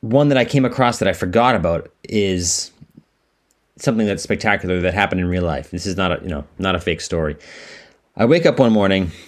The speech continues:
and I make, uh, make some toast. And in an old apartment, I used to have, uh, a deck that was on the second story. I could look out onto the street. I go onto the deck with Soph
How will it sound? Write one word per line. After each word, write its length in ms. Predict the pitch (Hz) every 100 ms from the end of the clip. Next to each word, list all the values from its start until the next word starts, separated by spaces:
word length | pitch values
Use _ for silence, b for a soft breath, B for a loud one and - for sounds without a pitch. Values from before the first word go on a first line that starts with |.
| -
and 480 | 101 95 92 90 - - _
I 80 | 101
make, 340 | 101 110 107 - B -
uh, 380 | 90 87 85 87
make 160 | 101 104
some 140 | 104
toast. 460 | 90 98 92 - - B B B B -
And 340 | 101 98 95 - _ _ _ _ _ -
in 100 | 110
an 80 | 107
old 180 | 151 151
apartment, 380 | 104 85 92
I 40 | 95
used 120 | 104
to 80 | 95
have, 300 | 98 95 - -
uh, 160 | 85 -
a 40 |
deck 420 | 87 135 135 - -
that 120 | 82
was 240 | - - -
on 100 | 90
the 80 | 87
second 240 | 87 -
story. 380 | - 123 78 76
I 80 | 92
could 140 | 95
look 160 | 95 101
out 140 | 98
onto 120 | 95 85
the 80 |
street. 320 | 82 113 87 - B B B B B -
I 80 | 107
go 300 | 135 135 -
onto 200 | 110 98
the 60 |
deck 320 | 120 123 107
with 80 | 98
Soph 460 | - 123 104 -